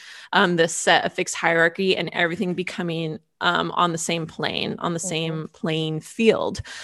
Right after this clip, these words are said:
Speaker 2: Mm-hmm.
Speaker 1: Um, and that there is, you know, getting rid of the duality, the polarity of, like, what is, like, the best, what is the worst, what is,
Speaker 2: Mm-hmm.
Speaker 1: like, true, true good, what is true evil.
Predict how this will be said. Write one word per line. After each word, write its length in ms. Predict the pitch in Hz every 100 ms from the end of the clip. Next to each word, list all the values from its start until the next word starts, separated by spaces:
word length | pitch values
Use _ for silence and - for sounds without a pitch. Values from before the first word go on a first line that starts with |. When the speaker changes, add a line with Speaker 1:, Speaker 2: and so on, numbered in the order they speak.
| -
Speaker 2:
Mm-hmm. 260 | 190 190
Speaker 1:
Um, 400 | 185 175 170 170
and 280 | - 185 175
that 420 | 170 160 160 156 165
there 220 | 180 170
is, 460 | 185 190 185 180 -
you 200 | 202 196
know, 120 | 175
getting 280 | 180 196 202
rid 200 | 190 185
of 80 | 160
the 100 | 175
duality, 640 | 160 185 165 165 165 170
the 120 | 170
polarity 720 | 165 196 185 165 165 165 160
of, 100 | 151
like, 180 | - 165
what 300 | 185 302 277
is, 320 | 233 214 202 214
like, 360 | 196 208 - - - - - -
the 220 | 196 269
best, 420 | 190 294 220 190
what 220 | 175 170
is 160 | 175 190
the 120 | 247
worst, 440 | 247 330 320 185 226
what 260 | 214 254
is, 180 | 240 233
Speaker 2:
Mm-hmm. 60 | 226
Speaker 1:
like, 220 | 220 214
true, 680 | - 254 277 269 254 247 - 220
true 280 | - 269 254
good, 320 | 220 294 226
what 200 | 160 160
is 140 | 180 -
true 220 | 247 254
evil. 520 | - 269 254 185 170